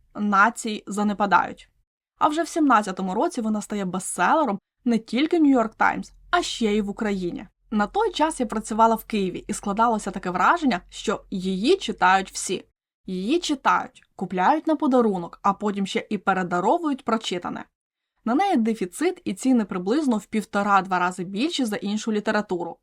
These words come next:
Її читають в метро, її читає Жадан,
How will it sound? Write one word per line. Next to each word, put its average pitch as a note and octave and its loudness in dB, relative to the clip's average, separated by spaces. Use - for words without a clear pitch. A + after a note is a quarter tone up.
Її D#4 4
читають F3 -4
в F#3 -10
метро, G#3 0
її G3+ -2
читає F3+ 0
Жадан, F#3 0